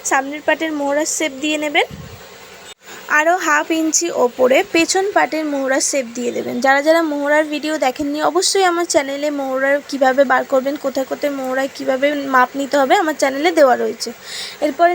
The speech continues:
নিতে হবে গলার চওড়া। গলার চওড়া নিলাম, নিয়ে গলার লম্বা দিয়ে যে যা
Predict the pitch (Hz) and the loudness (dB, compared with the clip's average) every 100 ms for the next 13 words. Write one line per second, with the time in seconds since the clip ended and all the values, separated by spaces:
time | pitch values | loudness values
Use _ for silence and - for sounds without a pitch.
0 | 339 302 311 302 285 254 262 - - 240 | 0 0 2 2 2 4 4 2 2 2
1 | 240 302 - - - - - 285 285 339 | 4 0 0 -18 -14 -14 -8 2 4 4
2 | - 302 294 311 311 330 320 302 311 285 | 2 2 2 -2 -2 -2 -2 -4 -2 2
3 | 269 277 277 262 262 262 277 285 285 262 | 2 2 0 0 -2 -2 -6 -4 -4 -2
4 | 277 | -2